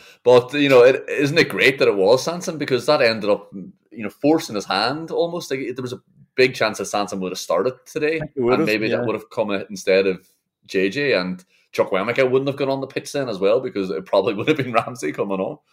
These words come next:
Speaker 1: But, uh, yeah, it worked out well for us.
Speaker 2: Worked out well. The, the one thing I will say, you know, in the whole spirit of footballers being nothing but our commodities, uh, and being <laughs> nothing but our entertainment, I saw a really sweet picture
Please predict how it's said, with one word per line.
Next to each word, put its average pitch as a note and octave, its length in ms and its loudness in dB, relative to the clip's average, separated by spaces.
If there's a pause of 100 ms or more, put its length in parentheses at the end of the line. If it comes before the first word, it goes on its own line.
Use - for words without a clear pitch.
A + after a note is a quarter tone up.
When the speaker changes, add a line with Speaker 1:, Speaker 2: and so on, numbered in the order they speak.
(360)
Speaker 1:
But, - 100 -10
uh, F2 180 -4
yeah, A2 120 -10
it - 80 -14
worked - 140 -10
out D2 100 -4
well - 160 0
for - 80 -20
us. - 120 -20 (840)
Speaker 2:
Worked D#3 220 -2
out B2 100 0
well. B2+ 220 4
The, E3 180 6
the E3 80 -6
one C4 260 2
thing B3 200 2
I - 20 2
will C#3 240 2
say, F3+ 220 -2
you F3 60 2
know, D3+ 120 -2
in C#3 60 -4
the C3+ 80 -2
whole D#3 160 -4
spirit C#3 480 0
of A#2 240 2
footballers C3 800 -4 (920)
being B2+ 420 -2
nothing A#2+ 460 -2
but A#2 320 -2
our A#2 240 2
commodities, A#2+ 880 -6
uh, - 40 -12 (180)
and A2+ 200 -6
being C#3 240 -2
<laughs> - 0 -
nothing C3+ 400 0
but B2+ 180 2
our B2 260 4
entertainment, B2+ 680 -4 (460)
I C#3+ 80 0
saw G#3+ 260 2
a F#3+ 60 4
really F#3+ 260 0
sweet D3+ 460 -6
picture F3+ 540 -4